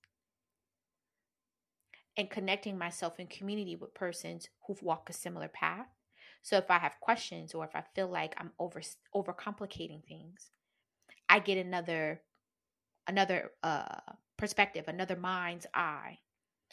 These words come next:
because ninety-nine percent of the time I'm probably overcomplicating what it is that I need to do. And because I'm more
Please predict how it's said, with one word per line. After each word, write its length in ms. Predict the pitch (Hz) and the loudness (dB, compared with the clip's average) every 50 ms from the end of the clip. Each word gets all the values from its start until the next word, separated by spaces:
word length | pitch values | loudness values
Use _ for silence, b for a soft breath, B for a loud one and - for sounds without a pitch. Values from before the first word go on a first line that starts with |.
| B B B B | B B B B
because 300 | - 190 - 180 170 170 | -4 -4 -2 -2 -4 -4
ninety-nine 680 | 175 180 180 180 180 190 214 233 233 247 226 214 202 196 | -4 -4 0 4 6 8 8 8 6 6 6 8 6 6
percent 300 | 202 196 196 - 185 185 | 4 -2 -2 -2 -2 -2
of 80 | 180 | -2
the 60 | 180 175 | -4 -4
time 280 | - - 185 180 180 | -2 0 0 0 0
I'm 100 | 170 170 | -2 -6
probably 480 | - - - 175 165 175 175 175 185 - | -6 0 4 6 6 6 4 0 -2 -2
overcomplicating 800 | - 170 165 160 160 - 170 165 - 180 175 - 165 151 151 151 | -2 -2 -4 -4 -4 -4 -6 -6 -6 -8 -8 -6 -6 -6 -6 -6
what 160 | 156 165 165 | -8 -6 -6
it 120 | 165 156 156 | -6 -6 -6
is 140 | 147 147 - | -8 -8 -8
that 120 | - 143 | -8 -6
I 100 | 143 147 | -6 -6
need 180 | 156 156 165 156 | -8 -10 -14 -16
to 100 | - 160 | -16 -10
do. 160 | 156 143 131 - 175 _ _ _ _ _ _ _ _ _ _ _ _ _ _ _ _ b b b b b b | -10 -10 -10 -10 -16 _ _ _ _ _ _ _ _ _ _ _ _ _ _ _ _ b b b b b b
And 160 | - 202 196 | 4 4 4
because 400 | 185 190 - - - 202 196 196 190 - - - _ _ _ - | 4 -4 -6 0 4 6 6 6 6 2 -2 -4 _ _ _ 4
I'm 340 | 180 185 185 185 190 190 180 | 6 8 8 8 6 2 -6
more 520 | 180 180 185 185 190 180 175 170 160 156 | -8 -6 0 2 2 4 4 2 0 -2